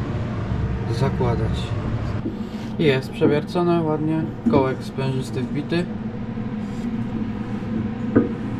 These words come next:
Także można montaże robić.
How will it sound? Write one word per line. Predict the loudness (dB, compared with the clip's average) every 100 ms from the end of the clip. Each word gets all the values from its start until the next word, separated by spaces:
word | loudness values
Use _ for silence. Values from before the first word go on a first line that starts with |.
| -2 -2 0 6 8 8 8 -4 -8 -8 -6 -4 2
Także | 4 8 8
można | 8 6 4 4 0 -6 -4 -4 -2 -4 -2 2
montaże | 6 8 8 6 4
robić. | 0 0 0 0